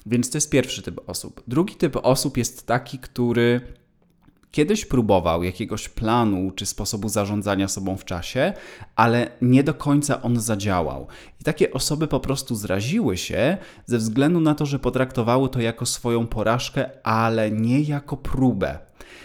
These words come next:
Nie jako podjęcie się próby. I tutaj próba oznacza podjęcie się wszelkich działań od A do Z bez przywiązywania się do wyniku.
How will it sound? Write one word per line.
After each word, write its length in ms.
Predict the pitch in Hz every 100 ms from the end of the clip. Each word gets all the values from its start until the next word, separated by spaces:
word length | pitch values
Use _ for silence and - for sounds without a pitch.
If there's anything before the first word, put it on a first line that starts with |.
| -
Nie 140 | 113 123
jako 280 | 131 131 -
podjęcie 480 | 120 120 127 127
się 160 | 123 123
próby. 480 | - 110 95 85 -
I 60 | -
tutaj 360 | - 151 135 127
próba 760 | - 196 254 92 87 147 160
oznacza 420 | 123 113 127 131 139
podjęcie 640 | 120 104 113 165 208 160
się 140 | -
wszelkich 580 | 117 - 180 196 196 143
działań 680 | 113 127 127 98 87 107 180 - - -
od 260 | - 127 -
A 140 | - 170
do 140 | 170
Z 440 | 107 101 135 180 - - -
bez 320 | 113 139 185 -
przywiązywania 880 | - 147 143 143 127 117 131 139
się 160 | 135 131
do 120 | 120
wyniku. 580 | 113 123 127 127 85